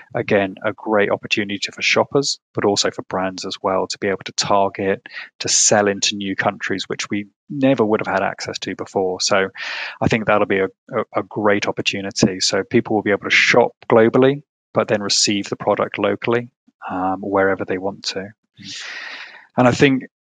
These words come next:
this is where omnichannel retailing is almost evolving on itself. And, you know, some people are starting to use the phrase, uh, unified commerce. Um,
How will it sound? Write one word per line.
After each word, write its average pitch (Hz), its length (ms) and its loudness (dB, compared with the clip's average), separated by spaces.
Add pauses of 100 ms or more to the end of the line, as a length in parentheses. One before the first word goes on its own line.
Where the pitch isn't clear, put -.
(220)
this 135 220 4
is 120 120 0
where 117 280 6
omnichannel 110 580 2
retailing 104 440 2
is 104 100 -2
almost 117 440 4
evolving 107 440 4
on 101 120 -2
itself. 101 560 0
And, 101 220 -10 (100)
you 101 80 -14
know, 95 100 -10
some 107 220 0
people 104 200 -2
are 104 60 0
starting 107 380 0
to - 140 -12
use 101 200 -8
the 107 100 -8
phrase, 101 540 -2
uh, 95 300 -2
unified 104 720 0 (340)
commerce. 101 800 -2 (200)
Um, 101 400 -2